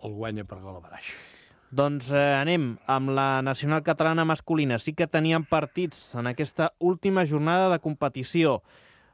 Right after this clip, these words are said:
Speaker 2: El Noia guanyava dos a zero al Castellà. De fet, es tornaran a trobar a la promoció, tots dos equips.
Speaker 1: Amb el resultat important, perquè en el partit de tornada, en aquest cas,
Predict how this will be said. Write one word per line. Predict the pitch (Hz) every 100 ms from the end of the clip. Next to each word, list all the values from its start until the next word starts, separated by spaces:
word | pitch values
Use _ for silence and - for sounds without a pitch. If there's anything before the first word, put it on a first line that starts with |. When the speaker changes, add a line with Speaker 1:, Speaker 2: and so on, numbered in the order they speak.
| _
Speaker 2:
El | 120 127
Noia | 147 147
guanyava | 143 143 143 139
dos | 135 127
a | 123
zero | 131 127 123
al | 117
Castellà. | - 120 - 135 160 185 226 - _ -
De | 117
fet, | 113 123 139
es | 123
tornaran | 135 127 127 135
a |
trobar | 135 135 135
a | 151 143
la | 120
promoció, | 127 123 - 165 113 - _
tots | 139 123
dos | 123 123 123
equips. | 123 180 - - _ _ -
Speaker 1:
Amb | 120 120
el | 120
resultat | 123 110 123 - 147 120
important, | 127 107 143 127 170 190 180
perquè | 180 139 - 135 123
en | 117 117 113 113
el | 104
partit | 110 101 135
de | 107 127
tornada, | 143 139 147 151 185
en | 143
aquest | 117 139 113 -
cas, | 139 151